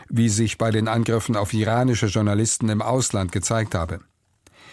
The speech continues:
Der uno-Experte führte aus, eine freie Presse sei der Sauerstoff einer freien und offenen Gesellschaft. Durch das Aufdecken der Wahrheit und vielfältige Perspektiven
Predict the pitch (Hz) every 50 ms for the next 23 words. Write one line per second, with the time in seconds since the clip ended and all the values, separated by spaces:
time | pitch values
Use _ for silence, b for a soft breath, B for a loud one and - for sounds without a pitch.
0 | B B B B B B B B B B 135 135 151 170 185 185 175 170 156 -
1 | - 147 135 143 143 - 139 - 151 143 - 123 110 113 120 147 156 - 139 127
2 | 123 113 - - 135 135 135 127 - - 127 131 - - 165 139 120 131 127 123
3 | 120 113 104 110 117 139 147 131 113 - - 104 95 - 107 104 104 98 - -
4 | 110 110 117 131 143 143 123 107 - 120 117 - - 113 107 107 98 98 98 95
5 | 117 117 120 - - 104 90 85 - - - B B B B B B B B B
6 | B 120 117 113 - 127 - - - 135 135 - - 156 135 - - 127 117 113
7 | 110 104 110 110 113 113 110 139 151 156 151 - B B B B B 143 127 110
8 | - - 190 190 175 - 143 127 120 127 117 123 110 - 120 117 - - 117 104
9 | - - 170 160 131 113 120 147